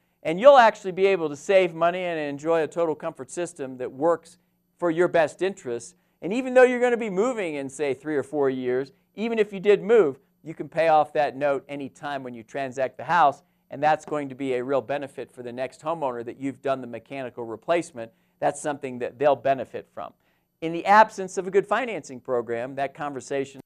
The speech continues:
leaves the homeowner with the idea of writing a check. So unfortunately, a lot of technicians are not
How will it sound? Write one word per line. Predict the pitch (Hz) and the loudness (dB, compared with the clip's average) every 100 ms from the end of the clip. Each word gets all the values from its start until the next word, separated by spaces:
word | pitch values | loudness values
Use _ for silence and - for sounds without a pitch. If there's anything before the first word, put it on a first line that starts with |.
| - | -20
leaves | 131 | -16
the | 120 | -10
homeowner | 131 160 147 127 120 117 | -2 0 0 -2 -4 -6
with | 117 117 | -8 -4
the | 123 | -4
idea | 117 117 127 117 | -4 -4 -4 -4
of | 110 | -4
writing | 123 123 117 | -4 -4 -6
a | 104 | -12
check. | - 147 104 _ _ _ | -6 -4 -4 _ _ _
So | _ 196 185 | _ 6 6
unfortunately, | 196 214 254 240 214 185 | 6 6 4 4 -2 2
a | |
lot | 180 190 | 6 4
of | 185 | 4
technicians | 180 175 - 185 175 160 | -2 -6 -4 -8 -8 -6
are | 147 | -4
not | 147 160 160 | 0 2 2